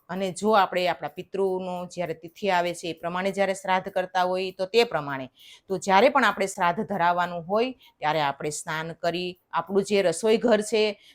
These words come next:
તેને ચોખ્ખું કરવાનું છે, તેને ગંગાજળનો છંટકાવ કરવાનો છે, તેને પવિત્ર બનાવવાનું છે. પવિત્રતાની અને શુદ્ધતાની ખાસ ધ્યાન રાખવાનું છે. જ્યારે પણ આપણે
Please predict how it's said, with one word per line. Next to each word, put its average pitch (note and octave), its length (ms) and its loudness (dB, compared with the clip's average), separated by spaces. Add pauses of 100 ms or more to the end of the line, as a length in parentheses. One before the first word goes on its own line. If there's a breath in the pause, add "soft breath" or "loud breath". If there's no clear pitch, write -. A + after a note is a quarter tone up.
તેને E3+ 220 -2
ચોખ્ખું G3+ 400 -2
કરવાનું F#3+ 440 4
છે, G3 220 -2
તેને D#3+ 280 -6
ગંગાજળનો F3+ 600 0
છંટકાવ A3 440 6
કરવાનો G#3+ 440 2
છે, G#3+ 220 -4
તેને E3+ 220 -8
પવિત્ર A3 440 0
બનાવવાનું G#3+ 480 2
છે. A3 140 -4
પવિત્રતાની A#3+ 960 4
અને G3+ 200 0
શુદ્ધતાની G#3 720 2
ખાસ A3+ 540 2
ધ્યાન F3 400 -2
રાખવાનું D#3 500 -4
છે. F3 300 -4 (300 loud breath)
જ્યારે G#3+ 340 6
પણ B3 220 2
આપણે G3 380 0